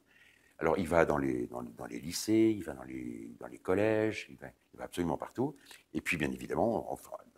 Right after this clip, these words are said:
nos stages, formation et stages, euh, le sta-, nos stages de, de films, euh,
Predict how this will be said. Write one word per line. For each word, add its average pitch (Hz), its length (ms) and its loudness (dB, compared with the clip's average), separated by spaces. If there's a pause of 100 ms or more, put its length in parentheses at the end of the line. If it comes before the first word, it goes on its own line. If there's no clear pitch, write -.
(120)
nos 80 140 0
stages, 107 540 6 (460)
formation 69 340 0
et 60 40 -8
stages, 120 340 4 (220)
euh, 67 60 0
le 60 60 -8
sta-, - 340 -2 (280)
nos 95 120 6
stages 117 360 8
de, 82 140 4
de 76 120 2
films, 101 440 0
euh, 64 580 -2